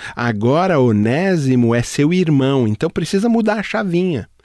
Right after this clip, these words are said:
O cristianismo faz esse tipo de coisa. A gente tinha um pensamento escravagista, agora a gente tem um pensamento, não é,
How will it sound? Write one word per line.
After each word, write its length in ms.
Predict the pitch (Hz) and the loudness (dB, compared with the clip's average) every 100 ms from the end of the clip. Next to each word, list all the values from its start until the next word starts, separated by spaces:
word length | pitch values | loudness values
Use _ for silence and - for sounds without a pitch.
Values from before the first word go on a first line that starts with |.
| - - | -20 -4
O 100 | 131 | -4
cristianismo 800 | - 208 214 202 160 165 226 202 | -2 -2 0 0 2 2 2 0
faz 340 | - 160 143 | 0 -2 0
esse 220 | 127 - 120 | -2 -4 -4
tipo 260 | - - | -6 -4
de 100 | 107 | -6
coisa. 440 | - 92 87 92 95 | -6 -6 -6 -4 -2
A 20 | |
gente 300 | 120 123 160 | -2 -2 -2
tinha 260 | - 151 | 0 0
um 100 | 139 | 0
pensamento 680 | 123 127 117 117 107 104 - | 0 -2 -2 -4 -2 -2 -4
escravagista, 960 | 120 - 123 127 180 196 165 208 - 277 | -6 -4 -4 -2 -2 -2 -2 -2 -4 -6
agora 260 | 240 156 156 | -2 0 0
a 60 | |
gente 260 | 165 175 - | -2 -6 -4
tem 120 | 185 | -4
um 80 | 190 | -4
pensamento, 840 | - 190 - 226 151 139 - 220 - - - - | -4 -6 -6 -4 -2 -2 -4 -8 -8 -20 -16 -4
não 160 | 131 131 | 0 0
é, 180 | 160 | 0